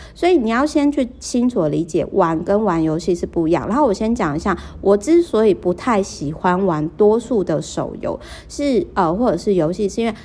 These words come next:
超烦的，要按照他的游戏规则。为什么我平常，因为 Meta 自己开小公司嘛，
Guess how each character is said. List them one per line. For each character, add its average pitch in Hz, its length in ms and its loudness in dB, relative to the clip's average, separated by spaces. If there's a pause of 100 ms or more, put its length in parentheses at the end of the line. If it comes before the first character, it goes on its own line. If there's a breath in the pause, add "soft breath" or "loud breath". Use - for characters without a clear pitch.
超 302 360 4
烦 170 400 -2
的， 165 220 0
要 254 300 0
按 269 220 2
照 247 260 2
他 226 300 -2
的 208 160 2
游 175 220 2
戏 196 200 0
规 185 220 4
则。 180 160 0
为 302 180 6
什 226 180 0
么 165 160 2
我 156 160 2
平 175 260 -2
常， 175 300 0 (800)
因 269 80 2
为 262 60 4
Meta 247 340 0
自 208 100 2
己 185 80 6
开 185 200 -2
小 185 180 -2
公 170 220 0
司 180 160 -4
嘛， 165 160 0